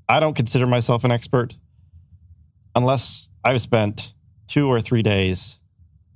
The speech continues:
on one single hash board.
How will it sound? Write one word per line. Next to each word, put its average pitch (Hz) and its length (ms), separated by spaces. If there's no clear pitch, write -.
on 98 240
one 110 260
single 101 360
hash 90 240
board. 80 340